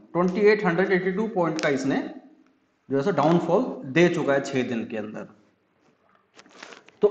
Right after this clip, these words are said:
अगर यहाँ से पुल बैक आता है, तो मतलब मेरे को तो ये उम्मीद है कि अगर यहाँ से एक पुल बैक आता है, जैसे यहाँ पर ये अपने support से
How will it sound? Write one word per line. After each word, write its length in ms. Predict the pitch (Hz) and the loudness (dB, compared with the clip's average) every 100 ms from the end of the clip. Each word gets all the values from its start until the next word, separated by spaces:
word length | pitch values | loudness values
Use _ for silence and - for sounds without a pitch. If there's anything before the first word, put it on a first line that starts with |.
| 180 | 4
अगर 300 | 170 214 254 | 4 6 4
यहाँ 300 | 226 170 220 214 | 4 2 2 2
से 80 | 226 | -2
पुल 280 | - 185 175 | 2 2 4
बैक 200 | 180 170 | 4 4
आता 280 | 127 151 127 117 | 2 2 0 0
है, 160 | 117 98 - - _ _ _ _ _ - _ - | -2 -4 -12 -20 _ _ _ _ _ -20 _ -2
तो 800 | 160 180 196 190 - - - - - - 135 | 2 6 6 4 -2 -10 -16 -20 -20 -6 -2
मतलब 220 | 135 175 | 0 2
मेरे 260 | 147 170 | 6 6
को 180 | 196 233 | 4 2
तो 140 | 240 233 | 2 2
ये 120 | 226 | 4
उम्मीद 380 | 214 208 220 214 | 4 2 2 0
है 60 | |
कि 120 | 220 202 | 2 2
अगर 260 | 175 214 | 4 4
यहाँ 200 | 196 196 | 2 0
से 120 | 196 208 | 0 -2
एक 140 | 208 | 0
पुल 140 | 180 | -2
बैक 200 | 180 190 156 | 0 0 0
आता 240 | 139 160 | 0 0
है, 180 | 131 123 | 0 -2
जैसे 200 | 135 165 | -2 -2
यहाँ 200 | 151 160 | -4 -4
पर 160 | 160 160 | -6 -4
ये 80 | 165 | -4
अपने 280 | 160 165 165 | -4 -6 -6
support 420 | 147 143 151 143 | -6 -2 -2 -4
से 480 | - 139 240 - | -4 -2 -4 -10